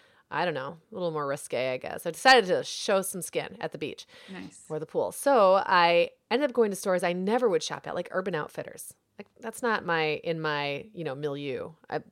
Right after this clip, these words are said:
Speaker 1: I'm a little old, I think. I've never been that cool. It
Speaker 2: Right.
Speaker 1: just, that's not my thing. But they had really cute, kinda sexy one-piece bathing suits. So, um, they did. Anthropologie had some good ones. I'm trying to remember where else.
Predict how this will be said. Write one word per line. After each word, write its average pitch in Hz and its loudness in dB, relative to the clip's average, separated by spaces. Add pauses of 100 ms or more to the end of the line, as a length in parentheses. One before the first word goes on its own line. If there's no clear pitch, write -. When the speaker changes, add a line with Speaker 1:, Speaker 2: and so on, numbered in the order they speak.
Speaker 1:
I'm 165 -8
a 170 0
little 180 2
old, 175 8
I 160 6
think. 160 -2
I've 165 0
never 170 2
been 165 0
that 151 -2
cool. 160 2
It - 6
Speaker 2:
Right. 202 4
Speaker 1:
just, 226 2 (320)
that's 180 4
not 170 0
my 165 -2
thing. 185 2 (320)
But - 2
they 269 8
had 220 4
really 226 2
cute, 175 0 (1300)
kinda 277 -6
sexy - -4
one-piece 170 -6
bathing 320 0
suits. - -6
So, 190 4 (140)
um, 175 2
they 202 4
did. 226 4
Anthropologie 214 -2
had 214 -4
some 208 -12
good 196 -4
ones. 190 -6
I'm - -20
trying 185 -12
to 180 -8
remember 160 -8
where 151 -4
else. 143 -4